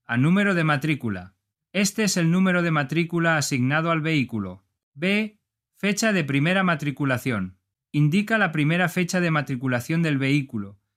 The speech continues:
que puede haber ocurrido en cualquier país. C uno punto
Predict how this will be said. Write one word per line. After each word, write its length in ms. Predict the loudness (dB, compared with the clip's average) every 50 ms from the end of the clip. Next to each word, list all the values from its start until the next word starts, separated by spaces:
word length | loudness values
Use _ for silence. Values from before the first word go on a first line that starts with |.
| _ _ _ _ _
que 120 | -8 -6
puede 240 | -2 0 0 2 2
haber 180 | 2 2 2 0
ocurrido 460 | 0 0 0 0 2 2 2 2 0
en 80 | 0 0
cualquier 380 | 0 -2 0 0 -2 -2 -2
país. 540 | -2 -2 -2 0 -2 -4 -6 -10 -16 -18 _ _ _ _ _ -20 -20 _ _
C 560 | _ -8 -4 0 0 2 0 0 -2 -6 -10 _
uno 320 | -2 0 2 2 2 2 0
punto 560 | 0 0 0 0 0 -2 -6 -10 -12 -16 _